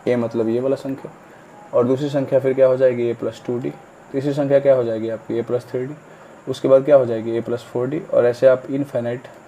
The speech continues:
संख्याएं क्या कर सकते हैं, निकाल सकते हैं। तो ये भी एक तरीका है दो rational number के बीच में rational number आपको निकालने का, ठीक है। लेकिन यदि सवाल आपसे ये पूछ दे कि यदि ये मान लीजिए ए और बी संख्या है और ये दोनों क्या है, rational number है,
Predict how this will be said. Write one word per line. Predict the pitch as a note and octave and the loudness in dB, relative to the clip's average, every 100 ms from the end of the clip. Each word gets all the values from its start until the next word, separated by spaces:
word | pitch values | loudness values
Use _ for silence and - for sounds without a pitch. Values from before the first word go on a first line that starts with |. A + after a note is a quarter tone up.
| - | -10
संख्याएं | A#2+ A2+ A#2 | -10 -8 -6
क्या | A#2 A#2+ | -2 -2
कर | A#2 | -2
सकते | A#2 A2+ - | -6 -8 -10
हैं, | C3 D#3 - | -14 -14 -10
निकाल | - G#2+ | -6 -6
सकते | G#2+ A2 - | -6 -12 -16
हैं। | - - - - - - - - - | -20 -20 -20 -20 -20 -20 -20 -20 2
तो | C#3+ | 6
ये | C#3 | 6
भी | E3 | 6
एक | E3 | 6
तरीका | C#3+ C3+ C#3 | 6 6 4
है | C3+ D#3+ - - - - - - - B2+ | 2 0 -14 -20 -20 -20 -20 -20 0 4
दो | C#3 | 6
rational | E3 D#3 - | 8 6 4
number | C#3+ C3+ C3 | 4 6 6
के | C3 | 6
बीच | C3 C#3 | 4 4
में | |
rational | B2+ A#2+ C3 | 4 4 4
number | B2+ C3+ | 4 4
आपको | C3 - G3 C#3 | 4 2 0 0
निकालने | A#2 G#2+ G#2+ G#2+ | -2 -4 -8 -10
का, | A#2+ - - - | -12 -14 -20 -2
ठीक | D3 C#3 | 0 2
है। | G3 - - - - - - | -2 -6 -20 -20 -20 -20 0
लेकिन | C#3 D3 A2+ G#2+ - | 2 4 0 -8 -4
यदि | A#2+ A#2+ | -2 0
सवाल | B2 A#2+ B2 | 4 4 6
आपसे | A#2+ - | 4 2
ये | C3 | -2
पूछ | C3 B2+ | 0 -4
दे | C3 | -4
कि | C#3 B2 | -4 0
यदि | A#2 A#2 | 0 2
ये | A#2+ | 2
मान | A#2 A#2+ | 0 -2
लीजिए | B2 A#2+ A#2+ | -2 -2 0
ए | A#2 | 2
और | B2 A#2 | 4 4
बी | A#2+ | 2
संख्या | A#2 A#2+ A2 B2+ | -6 -8 -4 -2
है | C3 C#3+ - - - - | -2 -8 -20 -20 -20 -6
और | A#2+ | 0
ये | B2+ | 2
दोनों | B2+ C3 | 2 2
क्या | B2+ | 2
है, | A#2+ | 4
rational | A#2 A2+ B2+ | 2 0 -4
number | B2+ B2 B2+ | -4 -2 -2
है, | C#3 | -4